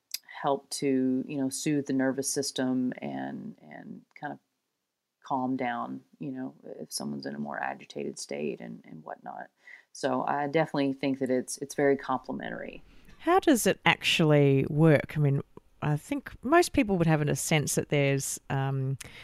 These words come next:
Speaker 2: uh, very thin kind of needles, or I, I don't know if you even call them needles, involved in, um, but can you talk me through the practicalities of how it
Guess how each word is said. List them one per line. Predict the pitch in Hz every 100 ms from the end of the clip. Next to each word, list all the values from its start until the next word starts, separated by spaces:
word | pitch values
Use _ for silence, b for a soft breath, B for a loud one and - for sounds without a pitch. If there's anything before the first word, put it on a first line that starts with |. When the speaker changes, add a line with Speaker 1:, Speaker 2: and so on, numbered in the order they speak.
| B B -
Speaker 2:
uh, | 151 147
very | 147 160 156
thin | - - 151 143 143
kind | - 143
of | 131
needles, | 135 139 139 139 135 135
or | 135 127 127 -
I, | 151 143
I |
don't | 143 143
know | 135
if | 135
you | 143 139
even | 131 135
call | 139 131
them | 131
needles, | 131 131 135 139
involved | 147 143 143 139
in, | 135 135 -
um, | 143 139 -
but | 196 - - B B B B _ -
can | -
you | 247
talk | 302 311
me | 302
through | 208 160
the | - -
practicalities | - 156 156 - 151 156 135 135
of | 135
how | - 139
it | 131